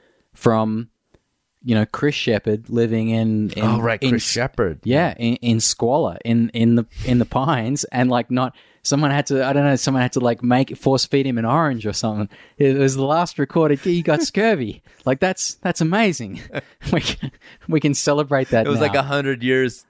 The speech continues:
Speaker 2: to the previous case.
Speaker 1: Absolutely.
Speaker 2: Yeah, yeah.
Speaker 1: <laughs> Yeah.
Speaker 2: On some ship.
Speaker 1: Yeah, totally.
Speaker 2: <laughs>
Speaker 1: He's,
Speaker 2: That's
Speaker 1: you know,
Speaker 2: awesome.
Speaker 1: yeah, fantastic.
Speaker 2: All right, so what's, uh, what's your, what's your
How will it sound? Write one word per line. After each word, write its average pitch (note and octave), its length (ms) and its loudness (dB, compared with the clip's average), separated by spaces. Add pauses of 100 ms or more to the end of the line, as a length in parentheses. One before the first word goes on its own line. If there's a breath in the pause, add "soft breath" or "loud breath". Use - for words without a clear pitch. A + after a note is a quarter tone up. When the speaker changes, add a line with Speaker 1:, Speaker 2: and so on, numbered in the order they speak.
Speaker 2:
to B2 140 2
the A2 100 0
previous A2+ 500 0
case. E2+ 360 -2
Speaker 1:
Absolutely. E3+ 680 0
Speaker 2:
Yeah, G#2 160 -6
yeah. G#3 160 -4
Speaker 1:
<laughs> - 80 -18
Yeah. A3 120 -2
Speaker 2:
On A2 80 -6
some B2+ 220 -2
ship. - 440 -4 (320 loud breath)
Speaker 1:
Yeah, D#3 240 4
totally. E3 460 -2 (340)
Speaker 2:
<laughs> B3+ 400 -6
Speaker 1:
He's, D3 240 2
Speaker 2:
That's D#3+ 100 0
Speaker 1:
you D#3+ 60 0
know, D3 200 -2
Speaker 2:
awesome. A2 340 -8
Speaker 1:
yeah, C#3 240 -2
fantastic. C3 600 -4
Speaker 2:
All C3 160 -2 (120)
right, C#3 120 0
so D#3+ 280 0
what's, C#3+ 580 -4
uh, D#3 300 2
what's D3 280 -2
your, D3+ 320 0
what's C#3+ 440 -4
your D3 320 2